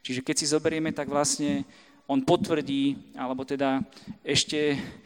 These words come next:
viac si váži to znásobovanie, že aj tomu, čo si udržal ten jeden, tak tomu zobral. Aj v prípade talentov, aj v prípade hrivien. A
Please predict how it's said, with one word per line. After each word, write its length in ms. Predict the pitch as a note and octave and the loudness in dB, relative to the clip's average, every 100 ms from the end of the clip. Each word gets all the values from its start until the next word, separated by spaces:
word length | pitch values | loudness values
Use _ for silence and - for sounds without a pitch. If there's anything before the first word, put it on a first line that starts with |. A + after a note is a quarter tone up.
| - - - | -20 -20 0
viac 240 | D3 F3+ | 4 4
si 160 | - C#3 | 4 4
váži 240 | D3 - | 4 4
to 80 | D3 | 2
znásobovanie, 720 | C3+ C#3 C3+ C#3+ D3 D3 D3 | 4 6 6 4 6 6 6
že 160 | C#3+ C#3 | 4 4
aj 80 | |
tomu, 240 | - E3+ F3 | 4 2 2
čo 80 | B2 | -2
si 160 | - | -2
udržal 400 | D3 F3 E3+ E3+ | -2 0 2 4
ten 160 | D#3 C3 | 8 8
jeden, 320 | C3 D3+ D#3+ D3 - | 10 8 6 2 -4
tak 160 | B2+ | -4
tomu 240 | - D3+ C#3+ | 0 2 4
zobral. 400 | C3+ C3 A#2+ A#2 | 4 4 4 4
Aj 140 | E3 | 4
v 60 | - | 2
prípade 340 | F3+ F3 C3+ | 0 0 2
talentov, 640 | C#3+ D3 E3 E3 E3+ E3+ E3+ - - - | 4 4 6 10 10 10 4 -14 -18 -6
aj 220 | B2+ C3 | -2 0
v 20 | |
prípade 320 | - C#3 D3 | 0 0 0
hrivien. 560 | C#3 C3+ C3 A#2 G#2+ G#2 - - - _ _ _ _ - - - - - - - - - _ - | 0 -2 -2 -2 -4 -8 -14 -20 -20 _ _ _ _ -16 -12 -12 -14 -20 -20 -20 -20 -20 _ -4
A 400 | C#3 C3+ C3+ C3+ | 2 4 6 6